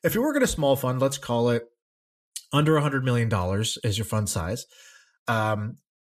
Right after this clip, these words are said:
the good news is, you know, you're taking two percent of, let's call it a hundred million, that's two million dollars. And usually it's just one or two partners, maybe, you know, some, some admin people kind of behind the scenes.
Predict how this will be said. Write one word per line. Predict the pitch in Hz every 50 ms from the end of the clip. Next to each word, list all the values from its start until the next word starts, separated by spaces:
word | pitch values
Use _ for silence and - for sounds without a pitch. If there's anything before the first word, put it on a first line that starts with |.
| _ _ _ _
the | 120 143
good | 131 - 185 202 180
news | 196 196 190 185 180 156 156
is, | 156 151 147 147 143 135 143 160 - -
you | 151
know, | 143 127 127
you're | 127 127
taking | 123 - 156 147 143 147 135
two | 143 - 175 165
percent | - 160 - - - 147 147 135 139 - - -
of, | 113 107 123
let's | 131 120 - - - -
call | - 139 131 123
it | 123
a | 120
hundred | 117 131 120 123 156
million, | 214 226 220 214 202
that's | 151 127 - -
two | - - 143
million | 139 135 127 123 123
dollars. | 160 175 180 170 170 170 165 156 - - - - - - - - - -
And | 135 139 160
usually | 226 285 294 196 180 180 170 156
it's | 147 -
just | 175 156 -
one | 117 123 135 147 156 156
or | 156 151
two | - 185 156
partners, | - - 131 131 127 131 127 127 123 123 117 - -
maybe, | 131 131 131 120 131
you | 127 123 123 123 143 147 127
know, | 120 120 113
some, | - - 120 110 113 127 139 -
some | - - 120 120
admin | 117 113 117 110 120 117 113 107
people | - - 127 - 110 107 101
kind | - 135 117
of | 101
behind | 107 101 117 113 107
the | -
scenes. | - 202 202 190 180 180 170 - -